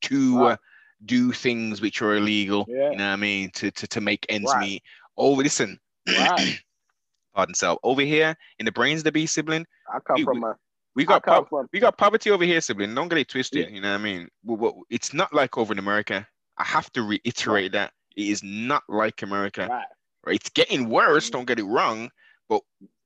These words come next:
Speaker 1: man, a man don't need to do what,
Speaker 2: Right.
Speaker 1: <laughs> what they, you know what I'm saying? It's, it's, it's, it's,
Speaker 2: Right, right.
Speaker 1: it's just, you know, the
Speaker 2: You
Speaker 1: madness.
Speaker 2: have no, America, this will, they will leave you for dead.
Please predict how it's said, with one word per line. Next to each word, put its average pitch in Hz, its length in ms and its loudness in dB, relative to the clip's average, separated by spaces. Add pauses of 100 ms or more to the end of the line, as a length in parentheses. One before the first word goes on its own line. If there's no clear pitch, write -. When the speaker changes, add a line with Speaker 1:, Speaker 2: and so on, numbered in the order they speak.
Speaker 1:
man, 285 140 2
a 320 40 2
man 262 400 0
don't 208 220 2
need 220 200 -2
to 233 80 -2
do 202 240 -8
what, 190 280 -2
Speaker 2:
Right. 156 320 -2
Speaker 1:
<laughs> - 80 -18
what 311 240 4
they, 240 200 6
you 302 120 4
know 285 80 6
what 247 100 4
I'm 311 60 6
saying? 208 320 2 (840)
It's, 247 320 0
it's, - 380 -2
it's, - 420 -2
it's, - 460 -2 (400)
Speaker 2:
Right, 160 840 2
right. 185 300 -8
Speaker 1:
it's - 260 -6
just, - 460 -2
you 135 220 2
know, 131 480 0 (640)
the 107 60 0
Speaker 2:
You 104 60 0
Speaker 1:
madness. 151 640 2
Speaker 2:
have 208 240 2
no, 196 260 0 (260)
America, 214 880 0 (1120)
this 226 220 -2
will, 254 300 -4
they 214 180 -2
will 247 260 -4
leave 233 220 -4
you 202 160 -20
for 214 180 0
dead. 208 360 2